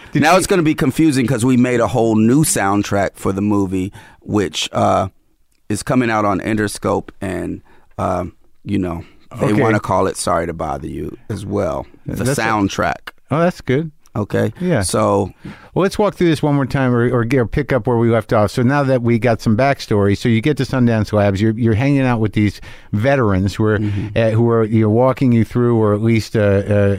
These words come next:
Speaker 1: ha-, engaging you in,
Speaker 2: Well,
Speaker 1: in process.
Speaker 2: I, I'll say the best thing that I got because,
Speaker 1: Yeah.
Speaker 2: um, well, well, first,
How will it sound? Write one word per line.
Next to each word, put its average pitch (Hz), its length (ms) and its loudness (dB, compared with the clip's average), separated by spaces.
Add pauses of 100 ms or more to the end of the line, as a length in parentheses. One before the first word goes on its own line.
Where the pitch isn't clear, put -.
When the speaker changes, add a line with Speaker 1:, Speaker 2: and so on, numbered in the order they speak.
(160)
Speaker 1:
ha-, 117 160 -2
engaging 127 560 2
you 117 180 2
in, 110 80 0
Speaker 2:
Well, 151 180 2
Speaker 1:
in 208 80 -2
process. 135 460 0
Speaker 2:
I, 160 40 2
I'll 165 80 0
say 165 180 -2
the 127 120 -2
best 120 600 -4 (460)
thing 113 520 -2
that 98 120 0
I 90 80 -2
got 90 300 -4 (100)
because, 92 540 -6 (100)
Speaker 1:
Yeah. 90 260 0 (100)
Speaker 2:
um, 95 280 0 (140)
well, 117 240 0
well, 117 160 2
first, - 460 -4